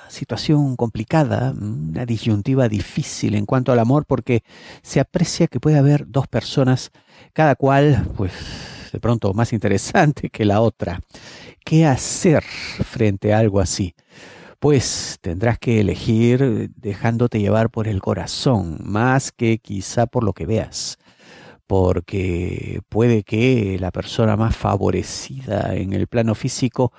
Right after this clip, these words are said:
a final de cuentas, no sea la mejor en cuanto a emociones, entrega, fidelidad incluso. Entonces, eh, el dilema de elegir y saber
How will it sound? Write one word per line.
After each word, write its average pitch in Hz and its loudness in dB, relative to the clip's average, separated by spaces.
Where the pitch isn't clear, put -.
a - -6
final 123 2
de 117 2
cuentas, 120 -4
no 117 0
sea 120 0
la 98 -4
mejor 98 0
en 92 -6
cuanto 107 0
a 104 0
emociones, 98 0
entrega, 101 -2
fidelidad 87 -6
incluso. 113 -12
Entonces, - 0
eh, 101 2
el 107 6
dilema 113 4
de 95 0
elegir 107 2
y 90 -6
saber 113 2